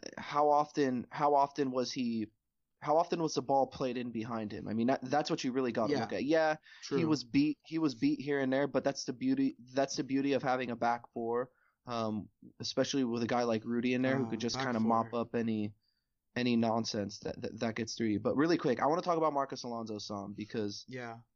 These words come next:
Speaker 1: you know, he was just ridiculous today. I mean, I mean, what,
Speaker 2: Yeah.
Speaker 1: what were your general thoughts?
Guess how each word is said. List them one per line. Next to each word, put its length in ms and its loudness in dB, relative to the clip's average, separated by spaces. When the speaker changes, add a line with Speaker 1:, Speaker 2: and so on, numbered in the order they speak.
Speaker 1:
you 80 -14
know, 60 -4
he 140 0
was 120 -2
just 500 -2
ridiculous 720 0
today. 300 -8
I 60 -2
mean, 160 4
I 60 2
mean, 160 4
what, 140 2
Speaker 2:
Yeah. 120 2
Speaker 1:
what 100 4
were 80 4
your 160 2
general 340 -2
thoughts? 480 -8